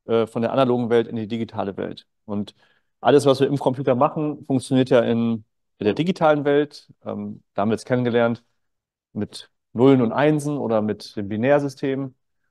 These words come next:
Und, äh, wir werden noch kennenlernen, wie ein Computer dann mit Nullen und Einsen Informationen verarbeiten kann. Also wie funktioniert das dann konkret,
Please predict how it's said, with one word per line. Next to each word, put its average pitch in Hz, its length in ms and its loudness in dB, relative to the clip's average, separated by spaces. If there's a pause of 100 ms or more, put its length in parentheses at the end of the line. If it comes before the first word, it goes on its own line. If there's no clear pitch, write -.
(180)
Und, 113 380 0
äh, 113 180 2
wir 113 120 0
werden 151 220 6
noch 135 120 2
kennenlernen, 135 500 -2
wie 127 140 -2
ein 117 140 -4
Computer 123 480 0
dann 117 380 0
mit 113 280 -8
Nullen 120 220 0
und 117 100 -2
Einsen 120 340 -2
Informationen 117 540 -4
verarbeiten 170 420 0
kann. 175 220 -4
Also 113 280 -4
wie 127 360 -2
funktioniert 127 460 0
das 139 200 -2
dann 127 240 -6
konkret, 127 520 -2